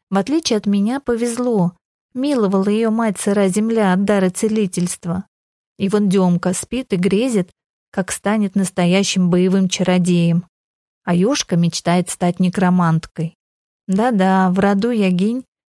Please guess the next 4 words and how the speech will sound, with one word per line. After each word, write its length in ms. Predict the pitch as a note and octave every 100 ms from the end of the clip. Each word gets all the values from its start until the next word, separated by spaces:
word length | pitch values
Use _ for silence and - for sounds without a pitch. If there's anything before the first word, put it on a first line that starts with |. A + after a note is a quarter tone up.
| _
подрастает 680 | F#3 F#3+ G3+ - C#4 C#4+ -
маленькая 500 | G#3 A#3 A3+ G#3 G3
владычица 640 | F#3+ G3 F#3 G3+ - - G3+
смерти. 720 | - G3 F#3 F3 - -